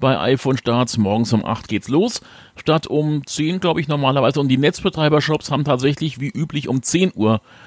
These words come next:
geöffnet in Frankfurt auf der Zeil. Bei der Telekom standen zwei Leute, bei Vodafone waren so ein paar Leute, wo ich nicht genau sagen konnte, sind das jetzt Verkäufer oder wirklich Kunden, schon im Laden, kurz vor zehn, und bei O two stand niemand davor. Also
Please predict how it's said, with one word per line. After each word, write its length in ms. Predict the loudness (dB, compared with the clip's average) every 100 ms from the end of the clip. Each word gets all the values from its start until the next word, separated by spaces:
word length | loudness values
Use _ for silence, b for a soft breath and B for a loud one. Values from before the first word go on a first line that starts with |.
| B _
geöffnet 520 | 0 0 0 -2 -2
in 120 | -2
Frankfurt 400 | -2 -2 -2 -2
auf 160 | -4 -2
der 140 | -2
Zeil. 320 | 2 2 2 0 _ _ _ _ _ -8
Bei 80 | 0
der 140 | 0
Telekom 420 | 2 2 2 0
standen 320 | 0 -2 -2 -4
zwei 240 | -2 0
Leute, 440 | 2 2 0 -4 -8 _ _ _ _
bei 140 | -2 0
Vodafone 760 | 2 2 2 0 0 0 -2 B B B B B _
waren 280 | -10 -6 -4
so 120 | -2
ein 100 | -4
paar 300 | -6 -4 0
Leute, 400 | 2 4 2 2
wo 120 | -2 -4
ich 200 | -4 -4
nicht 340 | -4 -6 -4
genau 320 | -2 0 0
sagen 360 | 0 -2 -2 -2
konnte, 260 | 0 0
sind 220 | -2 -2 -2
das 100 | -2
jetzt 160 | -2
Verkäufer 560 | -4 -4 0 2 2 0
oder 180 | 0 0
wirklich 300 | -2 -4 -2
Kunden, 360 | 0 0 -2 B B B
schon 240 | 0 0 2
im 180 | 2 2
Laden, 600 | 0 -2 0 0 0 -4
kurz 300 | 0 0 2
vor 160 | 0 -2
zehn, 320 | 0 0 0 B B B
und 100 | -2
bei 80 | 0
O 140 | 0 0
two 180 | -2
stand 260 | -4 -2 2
niemand 300 | 4 2 0
davor. 440 | -4 -6 -6 -4 -4
Also 320 | 0 -2